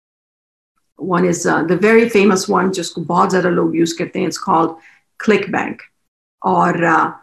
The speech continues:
uh, there is another one which is called Commission Junction, all right? So ये जो तीन है, Amazon Associates, ClickBank,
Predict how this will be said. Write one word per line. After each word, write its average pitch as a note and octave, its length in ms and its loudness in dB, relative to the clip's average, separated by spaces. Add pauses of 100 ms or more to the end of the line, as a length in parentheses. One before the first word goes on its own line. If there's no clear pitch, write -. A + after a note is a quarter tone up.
(500)
uh, F3+ 360 0
there G3 140 2
is F#3+ 100 2
another G3+ 320 2
one F3 260 0
which E3+ 240 -4
is F3 100 -10
called F3+ 480 -4
Commission F3 720 -2 (100)
Junction, - 500 -4 (320)
all F3 80 -4
right? F3 180 -2 (600)
So G3+ 320 4
ये G#3+ 240 4
जो B3 160 2
तीन A#3 300 2
है, F#3 380 4
Amazon G#3+ 380 4
Associates, G3 720 0
ClickBank, F#3 680 -2